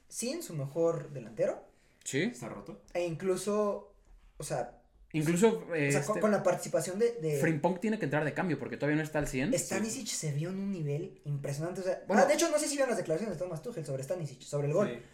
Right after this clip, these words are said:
Speaker 1: que en Premier League, que digo, yo no sabía eso, no puede jugar el jugador cedido contra el equipo que tiene su, su carta o, o es dueño de, del jugador.
Speaker 2: Che regla pendeja.
Speaker 1: Es una estupidez, pero, <laughs> pero Tuchel se quejó de eso. Ya de ahí, ¿sabes? Eran los,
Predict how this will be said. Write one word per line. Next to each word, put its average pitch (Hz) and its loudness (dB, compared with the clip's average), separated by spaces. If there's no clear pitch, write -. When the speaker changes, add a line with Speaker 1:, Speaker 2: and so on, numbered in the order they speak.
Speaker 1:
que 170 2
en 165 -2
Premier 190 2
League, 196 0
que 143 -14
digo, 123 -8
yo 123 -8
no 135 -6
sabía 131 -6
eso, 180 -8
no 156 -4
puede 175 6
jugar 156 0
el 156 0
jugador 139 -4
cedido 151 -2
contra 139 -8
el 127 -8
equipo 185 -6
que 131 -8
tiene 147 -4
su, 135 -10
su 139 -14
carta 175 2
o, 120 -4
o 135 -8
es 135 -6
dueño 151 -2
de, 120 -10
del 120 -12
jugador. 160 -2
Speaker 2:
Che 123 -6
regla 107 -10
pendeja. - -16
Speaker 1:
Es 190 0
una 208 -2
estupidez, - 2
pero, 240 12
<laughs> 370 8
pero - 12
Tuchel 330 4
se 294 0
quejó 294 -2
de 311 -2
eso. 247 -6
Ya 294 12
de 294 12
ahí, 269 8
¿sabes? 247 0
Eran 240 6
los, 190 0